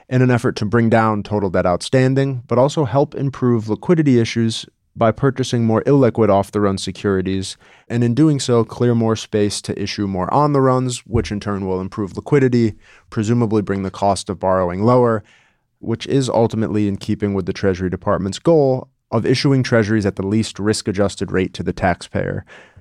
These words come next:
Now, the details within the T bac charge indicated that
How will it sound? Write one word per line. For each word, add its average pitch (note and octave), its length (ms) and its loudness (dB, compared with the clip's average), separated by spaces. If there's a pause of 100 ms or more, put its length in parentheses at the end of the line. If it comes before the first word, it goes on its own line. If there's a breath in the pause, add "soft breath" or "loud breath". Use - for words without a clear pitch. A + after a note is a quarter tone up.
(220 loud breath)
Now, A2 160 0
the A2 80 2
details A#2+ 440 2
within C3 220 2
the C3+ 80 0
T B2 180 -2
bac A2 220 2
charge G#2+ 320 0
indicated G#2 600 -2
that G2 160 -2